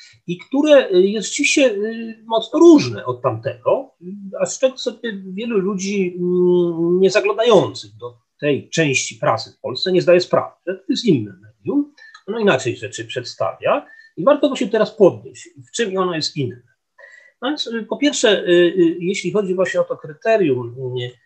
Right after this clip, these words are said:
oceny tych postaw, e, w stosunkach polsko-żydowskich, to nadal tu jest etno-, etnocentryzm, ale też już jest i moralizm, prawda? Czyli zauważa się jednak, że i polska, e, wina, odpowiedzialność i,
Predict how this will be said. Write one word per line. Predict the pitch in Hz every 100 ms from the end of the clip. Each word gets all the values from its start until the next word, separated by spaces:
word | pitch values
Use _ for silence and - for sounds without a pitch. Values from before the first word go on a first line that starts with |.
| _ _ - -
oceny | 156 - 254 262 170
tych | 123 117
postaw, | - 214 - 156 139 -
e, | 143 131
w | 127
stosunkach | - 135 185 143 -
polsko-żydowskich, | 156 - 127 117 175 - _
to | 208
nadal | 202 277 254
tu | 208
jest | 185 -
etno-, | 180 175 160 -
etnocentryzm, | 180 175 156 127 - 254 185
ale | 151 131
też | 190
już | 226 180
jest | 175 190 190
i | 175
moralizm, | 160 156 120 113 _ _ _
prawda? | - 220 -
Czyli | 185
zauważa | 185 196 220 135 120
się | 127
jednak, | 139 185 180 156
że | 143 160 - - - - _
i | - 143
polska, | 180 175 - 151 143
e, | 139 135 120
wina, | 131 107 196 196
odpowiedzialność | - 139 143 170 170 156 - 131
i, | 151